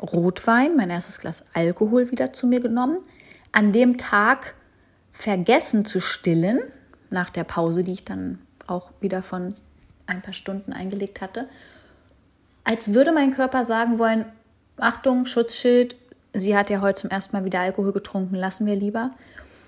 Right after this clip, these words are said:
Und da war für mich so der Augenblick erreicht, wo ich sagte, "Okay, gut, dann jetzt irgendwie ganz unregelmäßig und irgendwann dann auch mit gutem Gefühl",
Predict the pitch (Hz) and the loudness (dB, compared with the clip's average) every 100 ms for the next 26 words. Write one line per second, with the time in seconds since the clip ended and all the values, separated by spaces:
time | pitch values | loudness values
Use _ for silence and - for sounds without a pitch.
0 | _ _ - 208 202 180 214 240 240 240 | _ _ 0 2 4 4 6 6 4 2
1 | 214 208 214 214 220 196 180 190 202 202 | 2 2 2 -2 -2 2 2 4 4 2
2 | 196 180 180 185 185 190 - 180 175 - | 0 -4 0 2 2 0 -6 -8 -8 -6
3 | 170 175 - 180 175 - - _ _ - | -6 -6 -8 -8 -10 -16 -20 _ _ -16
4 | - - _ - - 180 185 190 - 113 | -16 -18 _ -10 -8 -4 -2 -4 -6 -18
5 | - - - _ - 202 196 - 170 175 | -20 -20 -20 _ -10 -6 -6 -6 -8 -6
6 | 180 185 - 180 180 170 185 208 196 196 | -6 -8 -6 -6 -6 -4 -4 -4 -4 -2
7 | 190 190 180 175 175 180 - - - - | -2 0 -2 -4 -6 -8 -8 -18 -20 -20
8 | - - - 185 175 170 - _ _ _ | -20 -20 -8 -4 -4 -8 -12 _ _ _
9 | _ _ _ _ _ _ _ _ _ - | _ _ _ _ _ _ _ _ _ -4
10 | 175 175 156 147 165 160 156 156 160 - | -2 -2 -2 -2 0 0 0 -2 -6 -8
11 | 139 151 - - _ _ 175 160 175 180 | -6 -6 -8 -18 _ _ -8 -6 -4 -4
12 | 180 170 165 - 165 160 | -2 -2 -4 -2 0 0